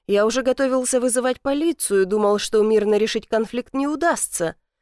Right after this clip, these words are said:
Но тут, как нимфа из сказки, к нам подошла Фаина и легко решила конфликт».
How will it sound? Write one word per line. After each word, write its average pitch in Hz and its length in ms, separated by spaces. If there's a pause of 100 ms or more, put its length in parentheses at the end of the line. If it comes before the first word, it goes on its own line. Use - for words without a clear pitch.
(140)
Но 170 260
тут, - 380
как 330 300
нимфа 285 500
из 285 180
сказки, 214 560
к - 120
нам 196 200
подошла 190 500
Фаина 254 560
и 330 180
легко 285 380
решила 214 460
конфликт». 208 720